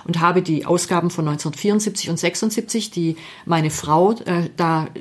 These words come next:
als begeisterte Leserin im Regal stehen hatte, rausgezogen und lese jetzt,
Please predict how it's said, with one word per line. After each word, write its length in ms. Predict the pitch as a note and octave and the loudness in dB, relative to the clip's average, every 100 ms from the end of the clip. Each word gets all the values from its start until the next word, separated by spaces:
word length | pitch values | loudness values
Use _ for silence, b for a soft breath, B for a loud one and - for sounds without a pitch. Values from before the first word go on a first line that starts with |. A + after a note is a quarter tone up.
| - | -6
als 480 | D#3 D3+ - - - D#3 | -2 -2 -2 -6 -8 -4
begeisterte 600 | - D#3 F3 F#3 E3+ D#3 | 0 2 2 0 0 0
Leserin 600 | D#3+ E3+ F3+ F#3+ D#3+ D3+ | 2 2 2 0 -2 -2
im 200 | D#3 D3 | -4 -4
Regal 340 | C#3+ D3+ E3 | -2 2 2
stehen 300 | - G3+ F#3+ | 2 2 2
hatte, 200 | F3 E3 | 0 0
rausgezogen 760 | D#3 G3+ B3 - - G#3 G#3 G3+ | 2 2 0 -4 2 2 2 0
und 300 | E3 D#3+ - - | -2 -4 -6 -6
lese 300 | D3 D#3 F3 | -2 -2 -2
jetzt, 300 | D3+ D3+ | -4 -4